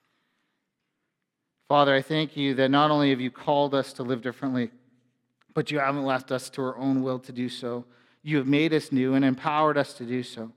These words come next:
Father, forgive us when we don't even try, when we just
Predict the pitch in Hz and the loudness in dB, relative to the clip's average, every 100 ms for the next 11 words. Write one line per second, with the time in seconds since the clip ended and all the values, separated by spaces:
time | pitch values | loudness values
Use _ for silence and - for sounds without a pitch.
0 | _ _ _ _ _ 170 170 160 156 165 | _ _ _ _ _ 6 8 6 2 2
1 | 180 165 156 151 151 190 175 131 - 131 | 4 2 0 0 0 -2 -2 -4 -4 -4
2 | 113 104 _ _ _ _ _ - 147 151 | -6 -14 _ _ _ _ _ -4 -2 0
3 | 160 - | -2 -2